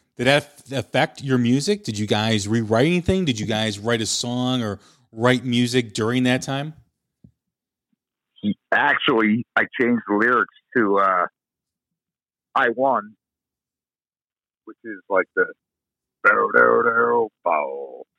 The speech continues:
Speaker 2: the slow one with the, anyway, uh, I wrote the lyrics, "United,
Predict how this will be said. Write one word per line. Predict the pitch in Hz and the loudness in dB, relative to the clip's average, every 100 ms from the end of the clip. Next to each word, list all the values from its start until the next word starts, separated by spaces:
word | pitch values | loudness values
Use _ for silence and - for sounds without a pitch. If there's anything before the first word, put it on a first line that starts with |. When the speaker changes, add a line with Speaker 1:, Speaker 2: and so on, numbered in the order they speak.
| _ | _
Speaker 2:
the | - - | -20 -2
slow | 127 117 | 4 6
one | 117 120 117 _ | 6 2 -2 _
with | - 95 | -6 -4
the, | 80 - _ _ _ _ _ _ _ _ _ _ _ _ 120 | -4 -10 _ _ _ _ _ _ _ _ _ _ _ _ -2
anyway, | 120 90 82 71 _ - | -2 0 -4 -6 _ -6
uh, | 113 101 101 92 - - _ _ _ - | 0 2 0 -4 -12 -20 _ _ _ -2
I | 110 | 0
wrote | 104 117 135 131 | 0 0 0 0
the | |
lyrics, | 120 131 123 113 _ _ 101 | 0 2 2 0 _ _ _
"United, | 98 110 104 123 143 165 | -6 -4 0 2 2 0